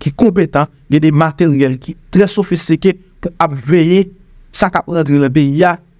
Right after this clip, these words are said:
Men Leta plis priyorize l nan pwomye kòb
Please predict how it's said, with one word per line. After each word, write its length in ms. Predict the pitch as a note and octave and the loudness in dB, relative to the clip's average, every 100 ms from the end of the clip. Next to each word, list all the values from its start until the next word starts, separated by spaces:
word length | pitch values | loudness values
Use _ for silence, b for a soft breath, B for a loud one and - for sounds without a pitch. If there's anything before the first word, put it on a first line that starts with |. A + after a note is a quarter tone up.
| _ _ - - _ _ _ _ - | _ _ -20 -20 _ _ _ _ -2
Men 140 | F3 F#3 | 0 2
Leta 180 | F#3 F#3 | 0 -2
plis 240 | - F#3+ - | -2 -6 -6
priyorize 640 | - F3+ E3+ E3 C#3+ C3+ G3+ | 0 2 4 2 0 2 2
l 140 | F3 C#3+ | 2 0
nan 100 | D#3+ | 0
pwomye 240 | E3 E3+ E3 - | 0 0 0 -2
kòb 380 | - G3+ D3 | 0 0 0